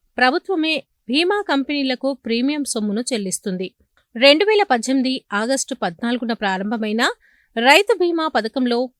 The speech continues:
నల్గొండ జిల్లాలో సుమారు మూడు లక్షల మంది రైతులకు ప్రభుత్వం సామూహిక బీమా సౌకర్యాన్ని కల్పించింది. ఎప్పటికప్పుడు భూముల యజమానులు మారుతుండటం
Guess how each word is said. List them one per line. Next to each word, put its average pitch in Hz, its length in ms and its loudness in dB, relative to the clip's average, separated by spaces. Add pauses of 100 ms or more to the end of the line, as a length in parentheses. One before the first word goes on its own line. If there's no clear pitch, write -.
నల్గొండ 320 400 2
జిల్లాలో 294 520 -2
సుమారు 262 600 -2 (200)
మూడు 277 220 0
లక్షల 311 340 -2
మంది 254 280 -2
రైతులకు 220 600 -6 (400)
ప్రభుత్వం 339 520 2
సామూహిక 285 600 -2
బీమా 240 420 -2
సౌకర్యాన్ని 240 640 -6
కల్పించింది. 180 760 -6 (360)
ఎప్పటికప్పుడు 294 920 2 (140)
భూముల 277 380 2
యజమానులు 269 640 0
మారుతుండటం 220 760 -2